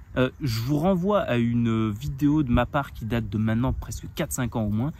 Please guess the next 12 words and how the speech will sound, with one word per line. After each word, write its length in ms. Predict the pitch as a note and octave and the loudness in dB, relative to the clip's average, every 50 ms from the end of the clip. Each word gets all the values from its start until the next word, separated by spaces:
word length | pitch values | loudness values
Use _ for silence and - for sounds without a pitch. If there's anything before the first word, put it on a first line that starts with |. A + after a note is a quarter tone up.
| - - - | -12 -14 -10
Ça 240 | - - - G#2+ G2+ | -8 -6 -4 -4 -4
s'appelle 380 | - - - A#2 - C3+ B2 | -4 -4 -4 -4 -2 0 0
La 80 | G#2+ G#2+ | 0 0
dangerosité 600 | G#2+ A2 C3 B2+ A2+ - B2+ A#2 A2 G#2 - B2 | 0 0 -2 -2 -2 -2 -2 -2 -2 -2 -2 -2
de 60 | A2+ | 0
la 140 | A2 G#2 - - - | 0 0 -2 -2 -2
hype 320 | A#2 A#2+ A#2 A2 G#2 - - - | 0 0 0 -2 -4 -6 -12 -10
ou 180 | G#2 G#2 G#2 | -6 -6 -6
un 140 | G2+ G2+ G2+ | -6 -6 -6
truc 180 | - - A2+ - | -8 -8 -6 -4
comme 160 | A#2+ G#2+ - | -2 -2 0
ça, 160 | - D#3 | 0 0